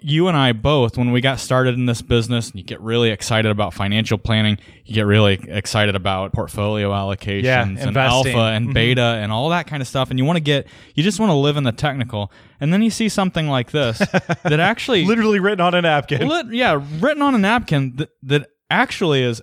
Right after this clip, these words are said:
Speaker 1: actionable and makes a difference,
Speaker 2: Mm-hmm.
Speaker 1: right? And, and I, I like this. This is a one page or a yellow pad,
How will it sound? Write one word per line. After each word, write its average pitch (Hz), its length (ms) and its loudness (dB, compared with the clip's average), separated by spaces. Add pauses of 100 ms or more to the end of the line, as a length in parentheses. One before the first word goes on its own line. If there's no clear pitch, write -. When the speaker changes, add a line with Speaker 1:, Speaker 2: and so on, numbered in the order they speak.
(120)
Speaker 1:
actionable 180 840 0 (420)
and 135 220 -2
makes 117 240 -2
a 110 60 -4
difference, 127 540 -2 (100)
Speaker 2:
Mm-hmm. 131 220 -4
Speaker 1:
right? 139 260 -4
And, 135 220 -4
and 131 120 -2
I, 143 80 2 (160)
I 135 120 2
like 147 260 0
this. 120 260 0
This 127 160 0
is 127 100 0
a 120 60 2
one 120 220 0
page 113 400 0
or 110 180 -2
a 104 140 0
yellow 110 320 0
pad, 110 500 -4